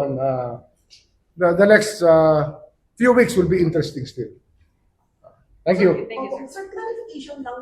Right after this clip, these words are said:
Speaker 3: yung sa ano, di ba yung N B I, nirecommend nila for
Speaker 1: Filing of charges.
Speaker 3: filing of charges.
Speaker 1: Yes.
Speaker 3: Tapos N P S na yun, sir. Tapos kapag merong, ano, probable cause, diretso sa court, hindi na
Speaker 1: Hindi pa,
Speaker 3: siya
Speaker 1: ano,
Speaker 3: filing.
Speaker 1: reasonable certainty of conviction ang standard natin ngayon.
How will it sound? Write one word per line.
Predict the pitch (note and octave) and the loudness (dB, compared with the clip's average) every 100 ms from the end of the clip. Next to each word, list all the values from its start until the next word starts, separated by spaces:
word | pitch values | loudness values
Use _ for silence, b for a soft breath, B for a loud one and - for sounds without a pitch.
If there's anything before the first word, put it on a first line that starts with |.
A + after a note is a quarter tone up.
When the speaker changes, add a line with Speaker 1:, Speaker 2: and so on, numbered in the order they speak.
| B3 | -14
Speaker 3:
yung | B3 | -16
sa | A#3+ G#3+ | -18 -18
ano, | G#3 G3 | -16 -16
di | C4+ | -12
ba | C4+ C4+ | -10 -10
yung | C4+ C4 A#3+ - - | -10 -12 -14 -18 -16
N | C#4 D#4 | -16 -16
B | D4 | -16
I, | - A#3+ | -14 -12
nirecommend | B3+ C4+ C4+ C4+ C4 B3 | -12 -14 -14 -16 -12 -10
nila | A3 F#3+ F#3 - - | -10 -10 -12 -16 -14
for | A#3+ B3 A#3+ A#3 - - - | -8 -6 -6 -8 -10 -20 0
Speaker 1:
Filing | A3 G#3 G#3 | 2 4 0
of | F#3 | 2
charges. | F#3 D#3 B2+ | 2 2 -2
Speaker 3:
filing | - - - | -8 -12 -16
of | - - | -16 -20
charges. | - - - - - | -20 -20 -20 -16 -2
Speaker 1:
Yes. | - D3+ C3 | 2 2 0
Speaker 3:
Tapos | - - - | -8 -14 -16
N | D#4+ - | -18 -18
P | D#4 | -20
S | - - | -20 -18
na | D4 | -16
yun, | D4 C#4+ | -16 -16
sir. | A#3+ A3+ | -16 -14
Tapos | A3+ B3 B3+ - | -10 -10 -12 -16
kapag | C#4 C4+ C4+ | -18 -16 -16
merong, | C4+ C4 C4 B3+ - | -14 -10 -10 -10 -12
ano, | A#3 A3 | -16 -16
probable | A#3 A3+ - A#3+ | -14 -14 -12 -14
cause, | G3 G3+ _ _ | -16 -20 _ _
diretso | A#3 C4+ C4+ C#4 | -8 -8 -8 -14
sa | C4+ - | -20 -20
court, | G3+ G3+ - | -16 -16 -16
hindi | C#4 C#4 - | -14 -14 -2
na | |
Speaker 1:
Hindi | A3 - | 2 2
pa, | G3+ | 4
Speaker 3:
siya | G#3 | 6
Speaker 1:
ano, | B3+ G#3 - | 6 6 2
Speaker 3:
filing. | D#3 G3 | -4 -2
Speaker 1:
reasonable | G3+ A#3 G#3 G#3+ | 4 4 4 4
certainty | G#3+ G3+ E3+ G#3 | 4 4 2 -2
of | - | -2
conviction | F#3 E3 E3+ F#3 | -2 -2 -2 -2
ang | F3+ | -2
standard | - E3 E3 D#3+ | -2 -2 -2 -2
natin | D#3 D3+ | -4 -6
ngayon. | D3+ D3 D3+ | -6 -4 -4